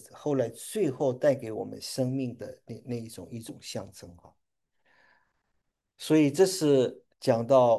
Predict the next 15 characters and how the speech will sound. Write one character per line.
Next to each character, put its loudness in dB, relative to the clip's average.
万 8
物 4
更 -4
新 -4
的 4
话， 4
其 -2
实 -4
是 -2
讲 -2
到 4
三 2
位 4
一 -6
体， -14